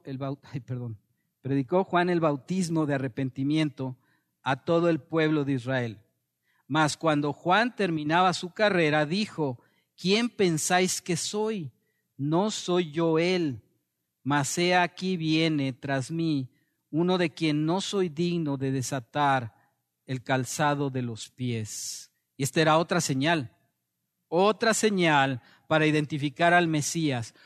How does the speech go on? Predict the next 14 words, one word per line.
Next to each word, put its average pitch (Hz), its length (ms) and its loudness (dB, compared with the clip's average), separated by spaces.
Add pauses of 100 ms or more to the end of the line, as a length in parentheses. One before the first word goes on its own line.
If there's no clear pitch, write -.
(120)
un 226 200 2
profeta, 190 840 0 (920)
Juan 214 340 4
el 240 120 2
Bautista, 170 600 -2
un 233 200 2
precursor 180 1040 0 (320)
que 180 140 4
venía 208 420 6
delante 196 800 4
del 170 160 2
Señor, 170 680 0 (920)
que 196 400 4
anunciaba 190 1300 4